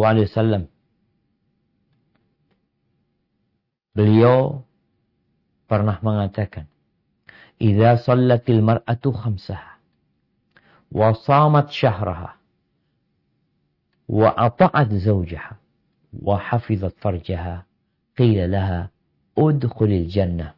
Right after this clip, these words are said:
min ayyi abwabil jannati syi'ti." Maka dikatakan kepada perempuan ini,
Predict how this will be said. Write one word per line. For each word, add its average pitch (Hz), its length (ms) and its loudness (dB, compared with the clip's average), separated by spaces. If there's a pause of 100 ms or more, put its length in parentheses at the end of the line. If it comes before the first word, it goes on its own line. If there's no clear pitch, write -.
(760)
min 120 480 2
ayyi 131 560 0
abwabil 107 800 -2
jannati 92 480 -6
syi'ti." - 300 -16 (640)
Maka - 240 -8
dikatakan 101 640 0
kepada 107 240 0
perempuan 107 400 -2
ini, 123 320 -2